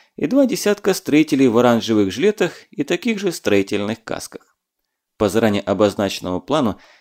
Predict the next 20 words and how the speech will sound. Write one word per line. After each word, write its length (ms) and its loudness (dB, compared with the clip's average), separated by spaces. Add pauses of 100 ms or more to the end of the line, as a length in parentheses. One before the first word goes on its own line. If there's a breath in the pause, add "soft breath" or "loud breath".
(100)
деловито 760 0
сразу 560 -6
стали 320 -4
строить 400 -2
укрепленные 600 2
огневые 360 0
точки, 560 0 (280 soft breath)
защищенные 720 -2
позиции 540 -2
для 180 0
бронетехники, 880 -4 (280 soft breath)
устанавливать 680 -2
большие 560 0
надувные 580 -2
М 120 0
Ч 240 -2
Совские 420 -4
и 160 -2
армейские 640 -2
палатки. 560 -4